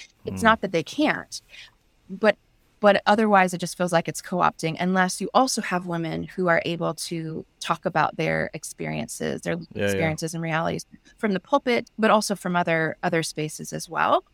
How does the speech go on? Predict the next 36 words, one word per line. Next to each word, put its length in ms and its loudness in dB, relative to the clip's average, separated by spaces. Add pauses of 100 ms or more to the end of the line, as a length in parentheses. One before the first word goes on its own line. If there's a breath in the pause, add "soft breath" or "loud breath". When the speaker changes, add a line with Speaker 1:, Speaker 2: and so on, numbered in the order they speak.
(340 soft breath)
Speaker 1:
Um, 560 2
and 160 2
so 520 4
if 200 -2
you 120 -4
are 60 0
doing 440 2
that 580 0 (200)
while 200 6
you 180 0
are 200 0
also 380 2
addressing 720 -4
any 240 -4
unjust 440 -4
systems 640 -6
that 140 -4
are 140 -4
separating 800 -6 (220)
people 300 -2
into 200 -2
categories 580 -6
about 240 -2 (220 soft breath)
who 160 -6
gets 240 -2
to 80 -12
do 200 -6
what 300 0
or 160 -8
not, 540 -2 (400 soft breath)
uh, 200 0
well, 60 0
then 140 2
it 100 -2
just 220 -8
falls, 480 -8